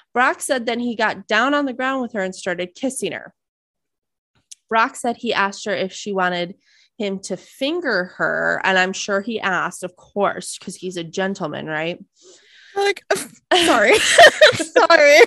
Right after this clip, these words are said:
Speaker 2: <laughs> Just imagine if a guy, like, you're getting hot and heavy with a guy, and he's just like, "Hey, can I finger you?"
Speaker 1: <laughs> I know. It's just like, what the fuck?
Speaker 2: Like, ridiculous.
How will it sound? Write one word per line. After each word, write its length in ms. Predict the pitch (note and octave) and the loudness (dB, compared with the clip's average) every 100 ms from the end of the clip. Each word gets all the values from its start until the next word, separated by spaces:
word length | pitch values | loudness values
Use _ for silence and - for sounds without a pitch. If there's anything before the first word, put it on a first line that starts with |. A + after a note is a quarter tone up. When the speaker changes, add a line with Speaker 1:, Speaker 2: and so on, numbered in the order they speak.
| - _ _ | 4 _ _
Speaker 2:
<laughs> 360 | _ C#5+ - | _ 2 2
Just 320 | - D5+ - F5+ - A4 | 0 -6 -2 -2 -2 0
imagine 720 | B3 A3+ A#3 D4+ B3+ C4 F4 D#4+ E4+ D#4 D#4+ | 2 2 -2 -4 -2 -4 -8 -14 -16 -18 -10
if 200 | G#4 C#4+ | -6 -4
a 100 | D#4 | -2
guy, 800 | - A3 G3+ G#3 G#3+ A3 A3+ - - - | 0 4 6 6 4 2 -2 -6 -12 -4
like, 180 | A#3 A3+ | -2 -2
you're 140 | A#3 | -2
getting 260 | A#3 A3+ C#4 | -2 -4 -2
hot 240 | A3+ G3+ | -2 -2
and 100 | C#4 | -2
heavy 200 | A3 G#3 | -6 -6
with 160 | G#3 G#3 | -10 -12
a 60 | |
guy, 240 | G3 G3 F3 | -4 -2 -2
and 100 | G3 | -6
he's 180 | A3+ A#3+ | -14 -16
just 180 | B3 | -10
like, 280 | C4 A#3+ A#3 _ _ _ _ | -4 -4 -6 _ _ _ _
"Hey, 360 | A#3+ A3+ G#3 F3+ _ _ _ - | 0 2 0 -4 _ _ _ -10
can 200 | A3+ A3+ | -2 0
I 180 | B3 C#4+ - _ _ | 0 -2 -12 _ _
finger 420 | G#3+ G3 G3 A3 | -8 -8 -10 -12
you?" 400 | A3 A#3 A#3+ B3 | -10 -10 -10 -8
Speaker 1:
<laughs> 80 | C4+ | -2
I 260 | A#4 - - | -2 2 2
know. 300 | - - F4+ F#4 | 2 0 0 0
It's 160 | G#4+ | 2
just 540 | A4 C#5+ G4+ D#5+ - - | 4 4 2 4 2 0
like, 160 | - | -4
what 160 | D#4+ D#4 | -2 0
the 80 | D#4 - | -2 -2
fuck? 440 | C#4+ D4 C#4+ - _ _ _ _ - | -6 -4 -8 -12 _ _ _ _ -14
Speaker 2:
Like, 200 | C#5 - _ _ _ - C#5 C5+ _ | -14 -14 _ _ _ -4 -2 -2 _
ridiculous. 400 | C#4 A3 F#3+ F#3 | -8 -4 -6 -6